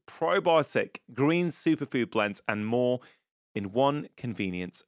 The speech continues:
daily serving. And I think that's one of the main reasons I like and recommend A G one. It's really tasty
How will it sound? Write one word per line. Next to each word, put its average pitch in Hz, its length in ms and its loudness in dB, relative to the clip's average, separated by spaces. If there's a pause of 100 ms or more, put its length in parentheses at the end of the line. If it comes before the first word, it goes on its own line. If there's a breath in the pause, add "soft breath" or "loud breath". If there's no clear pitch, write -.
(120)
daily 92 240 -6
serving. 87 520 -8
And 110 100 -2
I 117 40 -2
think 151 200 -6
that's 135 200 -2
one 127 120 -4
of 120 60 -2
the 120 60 -2
main 127 460 0
reasons 107 340 -4
I 92 80 -4
like 104 440 -4 (100)
and 165 260 2
recommend 113 380 0
A 98 100 -6
G 95 160 -6
one. 117 320 -2 (460 soft breath)
It's - 200 -8
really 156 380 0
tasty 98 640 -4